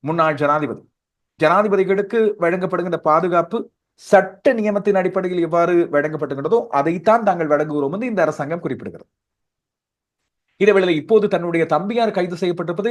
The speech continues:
அரசியல் பழிவாங்கல் நடவடிக்கை அல்ல என்பதை இந்த அரசாங்கம் நிரூபித்திருக்கிறது, சொல்லியிருக்கிறது. அப்படி இருக்கின்ற சூழ்நிலையில், அரசியல் பழிவாங்கலாகத்தான் இந்த கைது இடம்பெற்றிருப்பதாக வெளியே காண்பிக்கிறார் நாமல் ராஜபக்ச.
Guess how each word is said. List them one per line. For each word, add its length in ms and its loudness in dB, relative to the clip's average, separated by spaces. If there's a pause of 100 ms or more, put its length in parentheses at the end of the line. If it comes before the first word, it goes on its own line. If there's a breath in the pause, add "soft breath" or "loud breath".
அரசியல் 480 -2
பழிவாங்கல் 480 -2
நடவடிக்கை 440 -4
அல்ல 180 -2 (140)
என்பதை 320 -4 (260 loud breath)
இந்த 160 -4
அரசாங்கம் 400 -2
நிரூபித்திருக்கிறது, 640 -6 (260)
சொல்லியிருக்கிறது. 580 -2 (600)
அப்படி 260 4
இருக்கின்ற 320 0
சூழ்நிலையில், 480 -4 (680)
அரசியல் 560 2
பழிவாங்கலாகத்தான் 1040 2
இந்த 180 -6
கைது 280 0
இடம்பெற்றிருப்பதாக 960 0 (120)
வெளியே 340 0
காண்பிக்கிறார் 580 -2
நாமல் 260 0
ராஜபக்ச. 400 -8